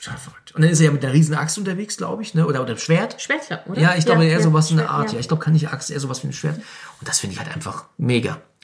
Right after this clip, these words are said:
Speaker 1: Und als ich das gesehen hab damals in, im Kino, da hat mich diese Figur wirklich, wirklich nachhaltig beeindruckt, weil das halt einfach so krank ist. Ja?
Speaker 2: Das ist schon ein Klassiker.
Speaker 1: Ja.
Speaker 2: Ja.
Speaker 1: Und deswegen ist Pyramid Head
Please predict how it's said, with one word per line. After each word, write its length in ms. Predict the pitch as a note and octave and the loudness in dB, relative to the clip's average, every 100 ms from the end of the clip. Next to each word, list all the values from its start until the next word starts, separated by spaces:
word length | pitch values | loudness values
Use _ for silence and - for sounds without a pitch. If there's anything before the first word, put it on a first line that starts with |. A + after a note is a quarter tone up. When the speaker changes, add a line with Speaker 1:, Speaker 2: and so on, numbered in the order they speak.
| - - - | -18 -10 -2
Speaker 1:
Und 160 | C3 | 2
als 120 | C#3+ | 2
ich 60 | C#3 | 2
das 180 | C#3+ - | 2 2
gesehen 300 | B2 B2 D#3+ | 4 6 6
hab 120 | D#3 | 6
damals 420 | C3+ C3+ C3 - | 4 4 2 -2
in, 420 | - C3 B2 B2 | -2 -2 -2 -4
im 140 | D3+ A#2+ | -6 -4
Kino, 400 | - C3+ A#2+ - - - | 0 2 2 -2 -12 -6
da 100 | - | -2
hat 80 | - | 0
mich 120 | B2+ | 0
diese 200 | A#2+ A#2+ | 0 -2
Figur 640 | A#2 C3 B2+ B2 - - _ | -2 0 2 2 0 -12 _
wirklich, 580 | C3+ C3+ C#3 A#2 - - | 4 4 4 0 -2 0
wirklich 300 | C3+ - - | 0 2 2
nachhaltig 500 | B2 A#2 A#2+ A#2 A2+ | 2 2 2 2 0
beeindruckt, 500 | B2 A#2 C3+ C3 C3 | -2 0 2 0 0
weil 120 | A#2 | 0
das 100 | D3+ | 2
halt 120 | D#3 B2+ | 2 0
einfach 160 | - | -2
so 400 | - - F3 G3 - - - - | 0 4 4 2 -4 -20 -18 -8
krank 440 | - D3 G3+ D#3+ - | 2 4 4 2 -2
ist. 300 | - - _ _ _ _ | -8 -10 _ _ _ _
Ja? 200 | A2+ B2+ | 0 2
Speaker 2:
Das 100 | D#3 | 0
ist 60 | - | -8
schon 160 | A#3+ | -6
ein 240 | C4 C#4 D4 | -6 -8 -6
Klassiker. 380 | A3+ - D#3+ - A#3+ | -6 -6 -6 -2 0
Speaker 1:
Ja. 180 | - A#2 - G#3+ | 2 0 -2 -4
Speaker 2:
Ja. 140 | G#3 - | -4 -2
Speaker 1:
Und 120 | C#3+ C#3 | -2 2
deswegen 680 | D#3+ D#3 D3+ D#3+ E3 - _ _ _ _ _ | 4 6 6 6 4 0 _ _ _ _ _
ist 160 | E3 D#3+ | -2 2
Pyramid 340 | D3+ C#3 B2+ | 4 4 2
Head 300 | B2 A2+ - | 0 -2 -4